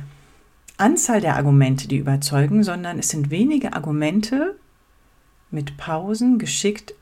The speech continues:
gesetzt, erzählt, die dann wirken können. Also in dem Fall ist eventuell weniger mehr, wenn du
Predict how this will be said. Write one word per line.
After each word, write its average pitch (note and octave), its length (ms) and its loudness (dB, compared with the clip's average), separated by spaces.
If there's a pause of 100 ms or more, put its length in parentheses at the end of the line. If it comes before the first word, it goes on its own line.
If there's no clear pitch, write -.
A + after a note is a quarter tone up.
(260)
gesetzt, G3 680 -2
erzählt, D#3 720 -2 (320)
die E3+ 120 -6
dann A3+ 420 2
wirken F#3+ 500 -2
können. F3 420 -4 (1080)
Also D3 380 -4
in D#3+ 140 -4
dem G3+ 200 0
Fall G#3 220 0
ist - 240 -4
eventuell D3 500 -2
weniger B3 600 4 (160)
mehr, A#3 340 4 (280)
wenn D#3 200 -2
du C#3+ 180 2